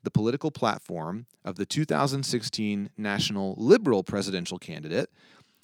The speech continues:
He equated that to the demon worship of ancient Babylon from the Bible. Now, is that a formal position of the Southern Baptist Convention? No. The Southern Baptist Convention, because it's not a denomination, it's a financial institution designed to oversee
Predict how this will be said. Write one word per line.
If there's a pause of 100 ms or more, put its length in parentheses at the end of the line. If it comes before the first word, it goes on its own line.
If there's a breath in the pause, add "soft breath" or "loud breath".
He
equated
that
to
the
demon
worship
of
ancient
Babylon
from
the
Bible. (920)
Now,
is
that
a
formal
position
of
the
Southern
Baptist
Convention? (240 soft breath)
No. (400 loud breath)
The
Southern
Baptist
Convention,
because
it's
not
a
denomination,
it's
a
financial
institution
designed
to
oversee